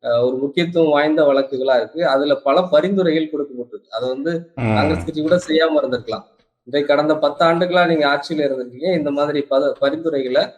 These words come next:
Speaker 1: நீங்க எந்த அளவுக்கு செஞ்சிருக்கீங்க அப்படின்னு நம்ம கேள்வி கேட்க வேண்டியிருக்கு. பெண்களுக்கு
Speaker 2: ம்.
Speaker 1: இழைக்கப்படும் அநீதிகள், இந்த வேலை,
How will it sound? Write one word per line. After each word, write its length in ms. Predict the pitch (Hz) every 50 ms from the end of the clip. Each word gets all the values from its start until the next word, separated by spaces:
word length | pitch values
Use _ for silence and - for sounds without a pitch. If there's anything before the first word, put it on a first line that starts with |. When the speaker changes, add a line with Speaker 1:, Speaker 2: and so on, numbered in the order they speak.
| _ _ _ _ _ _ -
Speaker 1:
நீங்க 260 | 147 185 208 214 214
எந்த 200 | 202 190 185 185 202
அளவுக்கு 260 | 202 202 196 196 -
செஞ்சிருக்கீங்க 560 | - 180 170 170 170 165 156 - 139 143 147 147 135
அப்படின்னு 380 | 127 - 127 123 143 156 165 147
நம்ம 120 | 139 135
கேள்வி 300 | 131 - 135 139 139 135
கேட்க 200 | 123 120 113 113
வேண்டியிருக்கு. 380 | 107 107 - - - _ _ - - _ _ _ _ _ _ _ _ _ _ -
பெண்களுக்கு 540 | 139 143 117 123 120 117 107 101 - 165 160 156
Speaker 2:
ம். 100 | 151 147
Speaker 1:
இழைக்கப்படும் 640 | 151 156 160 165 165 - - - - - - 139 139
அநீதிகள், 500 | 143 151 160 156 151 143 139 147 160 170 170 - - _ _ _ _ _ _ -
இந்த 180 | 131 131 127 127 123 120 120 117 113 110 -
வேலை, 300 | 135 151 165 170 180